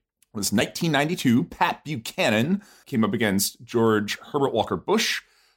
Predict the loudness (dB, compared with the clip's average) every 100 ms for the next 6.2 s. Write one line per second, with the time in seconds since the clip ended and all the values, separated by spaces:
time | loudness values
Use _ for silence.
0 | _ -2 0 0 2 2 2 2 0 0
1 | 0 -2 -2 0 2 2 -2 _ _ _
2 | -4 -2 2 2 4 4 2 0 -2 -2
3 | -2 0 2 2 0 -2 -2 -2 -2 0
4 | 2 2 0 0 0 0 0 2 2 2
5 | 2 2 0 -2 0 -2 -4 -6 -2 0
6 | 0 0